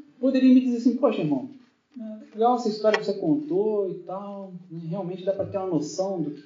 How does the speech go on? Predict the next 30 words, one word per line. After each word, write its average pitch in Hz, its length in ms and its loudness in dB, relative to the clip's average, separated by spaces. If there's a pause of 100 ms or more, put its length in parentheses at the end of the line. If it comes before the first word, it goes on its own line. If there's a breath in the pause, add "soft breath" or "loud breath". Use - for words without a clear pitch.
(120)
que 131 320 -2
essas - 200 -20
pessoas - 320 -12
passaram, 165 640 -2
do 147 60 -4
sofrimento 143 580 0
delas. 170 680 0 (680)
Realmente 175 360 2
Jesus 175 240 0
é 170 60 0
poderoso, 165 800 6
né?" 180 240 0 (540)
É, 196 520 -4
essa 214 120 2
é 220 40 4
mais 226 160 4
ou 226 60 10
menos 214 160 6
essa 226 120 4
conclusão 233 440 4
que 240 60 2
a - 20 0
gente - 420 -6
chega. 143 300 0
De 160 80 0
repente 202 400 0
o 165 120 -2
pessoal 170 360 -2
lá 160 80 4
da, 151 240 0